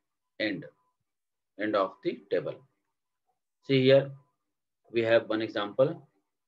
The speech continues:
for you. On Newton's forward difference interpolation formula, the following table gives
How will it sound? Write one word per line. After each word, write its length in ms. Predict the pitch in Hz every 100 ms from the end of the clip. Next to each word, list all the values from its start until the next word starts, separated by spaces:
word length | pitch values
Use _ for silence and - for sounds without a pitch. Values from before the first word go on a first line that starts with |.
| _
for 160 | 104 104
you. 240 | 123 147 - _ _ _ _ _ _ _ _ _ _ _ _ _ _ _ _ _ -
On 360 | 131 135 139 - - -
Newton's 520 | 131 135 156 160 160
forward 320 | 135 123 131
difference 300 | 123 135 127
interpolation 380 | 120 110 120 -
formula, 380 | 98 95 85 80 _
the 80 | 120
following 400 | 127 127 160 175
table 240 | 160 143
gives 380 | 139 - 143 -